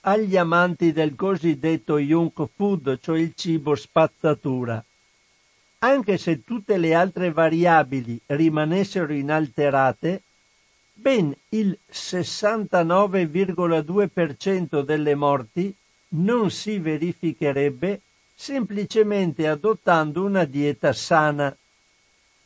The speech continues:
Poi qua parlano singolarmente degli altri fattori, eh,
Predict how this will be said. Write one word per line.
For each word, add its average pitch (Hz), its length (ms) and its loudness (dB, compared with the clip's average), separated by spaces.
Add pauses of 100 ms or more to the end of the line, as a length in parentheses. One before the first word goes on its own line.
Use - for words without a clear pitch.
(1040)
Poi 208 220 4
qua 170 440 6 (140)
parlano 160 600 4
singolarmente 165 920 0
degli 147 280 -2
altri 147 400 0
fattori, 185 840 0 (540)
eh, 147 500 -2